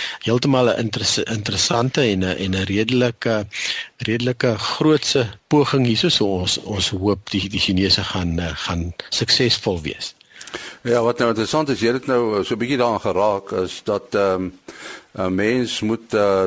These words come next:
Speaker 2: nou in ag neem dat die, eh, die swaartekrag van die maan is nou nie soveel nie. Die wentelbaan om die maan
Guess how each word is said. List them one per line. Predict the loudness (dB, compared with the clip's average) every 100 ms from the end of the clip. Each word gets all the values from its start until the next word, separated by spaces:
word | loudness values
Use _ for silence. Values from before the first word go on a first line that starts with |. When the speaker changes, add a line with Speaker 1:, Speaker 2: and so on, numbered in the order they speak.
| 0
Speaker 2:
nou | -2 0 0
in | 0
ag | -2 0
neem | -2 0
dat | 0 0
die, | -2 0 0 0
eh, | 0 -2 -8 -20 _ _ -8
die | -2
swaartekrag | 0 0 0 -2 -2
van | -2
die | 0
maan | 0 -2
is |
nou | -2 -4
nie |
soveel | -2 -6 -2 0 2 0
nie. | -4 -8 -20 -20 -6
Die | -2
wentelbaan | 0 0 0 0 0
om | 0
die | 0 2
maan | 2 2 0 -4